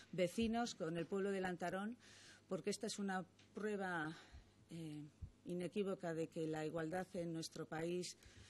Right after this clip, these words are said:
todavía no se ha conseguido. Y, en tercer lugar, eh,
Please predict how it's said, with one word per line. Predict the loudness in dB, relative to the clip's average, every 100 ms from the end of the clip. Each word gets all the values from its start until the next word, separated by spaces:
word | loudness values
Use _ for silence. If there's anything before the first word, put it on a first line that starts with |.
| -20 -2
todavía | 0 2 2 2 2
no | 0
se | -2
ha | -2
conseguido. | -4 -2 -2 0 0 -2 -8 -18 -16 -16 -18 -14 -2
Y, | 0
en |
tercer | 2 -2 0 0
lugar, | 2 4 4 4 -2 -12 -4
eh, | -2 -2 -2